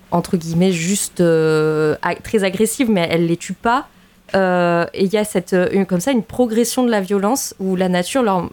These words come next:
met des, des petits avertissements, mais ils, quand même, ils persévèrent dans leur, euh, ben, dans leur, euh, dans le fait qu'ils sont horribles avec tout,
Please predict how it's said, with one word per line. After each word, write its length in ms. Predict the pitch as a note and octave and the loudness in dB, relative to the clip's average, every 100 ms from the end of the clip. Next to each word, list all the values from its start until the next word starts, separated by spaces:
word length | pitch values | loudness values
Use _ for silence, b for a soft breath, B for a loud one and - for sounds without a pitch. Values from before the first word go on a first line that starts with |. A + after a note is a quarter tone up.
| F#3 | 0
met 260 | F#3+ G#3+ | 2 2
des, 360 | G#3 F#3+ F3+ F3 | 0 0 0 0
des 160 | E3+ E3+ | -6 -16
petits 220 | - G#3 | -6 -2
avertissements, 480 | G#3 G3+ G3+ - A#3+ | 0 -2 -2 0 2
mais 120 | A3 | 2
ils, 260 | F3+ - E3 _ | 0 -6 -16 _
quand 120 | - F#3+ | -2 2
même, 120 | A3+ | 2
ils 120 | F#3+ | 0
persévèrent 540 | - F#3+ - G3+ G#3+ | 0 -2 0 0 0
dans 140 | G#3 F3+ | 0 0
leur, 200 | F3 E3 | 0 0
euh, 220 | D#3+ D#3 b b b _ - | -2 -2 b b b _ -4
ben, 280 | D#3+ D3+ | 0 0
dans 240 | D3+ D#3 D3+ | 0 -2 0
leur, 240 | D3+ D3+ D3+ | -2 -4 -2
euh, 260 | D3+ - - - - - - | -2 -2 -4 -4 -6 -4 -2
dans 100 | F3 | -2
le 60 | |
fait 120 | F3 G3 | -2 -4
qu'ils 140 | - | -4
sont 140 | - - | -4 0
horribles 380 | E3+ D#3+ A3 F#3 | 0 2 2 0
avec 240 | E3 - | -2 -4
tout, 180 | - G3+ | -4 -4